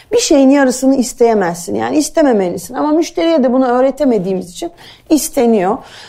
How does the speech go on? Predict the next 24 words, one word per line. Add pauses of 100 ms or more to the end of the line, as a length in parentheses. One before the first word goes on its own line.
(120)
Ne
oluyor?
Aşçının
orada
bir
şeyi
oluyor.
"Yapamam."
diyor.
"Yarısını
gönderemem." (320)
Ama
müşteri
istiyor.
"Yok,
maydanoz
olmasın."
diyor.
"Maydanoza
alerjisi
var."
diyor.
O
bu.